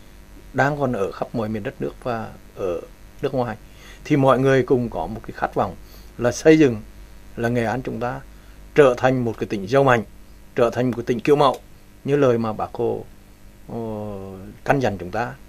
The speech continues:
trước khi Bác đi xa. Thế thì, gọi là, để làm được cái việc đấy thì rõ ràng mỗi người dân,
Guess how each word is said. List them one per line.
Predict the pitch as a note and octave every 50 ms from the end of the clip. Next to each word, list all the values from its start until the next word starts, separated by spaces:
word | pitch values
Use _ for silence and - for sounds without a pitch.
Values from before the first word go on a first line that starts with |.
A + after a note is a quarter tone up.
| - - - -
trước | - E3+ D#3+ -
khi | - - D3+ C#3
Bác | B2+ - - -
đi | B2+
xa. | - - C#3+ C#3 C3+ - - - - - - - - - - - -
Thế | - E3 F#3
thì, | D3+ D#3 D3+ C#3+ C3+ B2+
gọi | B2 B2+ C3 C#3+
là, | D3 C3+ B2+ C3 B2+ A2 G#2 - - - - - - - -
để | - C3 D3+ D3+ C3
làm | C#3+ C3+ C3
được | B2+ -
cái | - A#2
việc | A#2 A2+ -
đấy | A2 G#2+ B2+ F#3 - - - - - - - -
thì | - - C3 C3
rõ | B2 B2+ B2 A2+
ràng | A2+ A#2+ B2 A#2+ A#2+ A2+
mỗi | A#2 A#2+ G#2+ A2+
người | B2+ B2 A#2 A2+
dân, | A#2 B2 C#3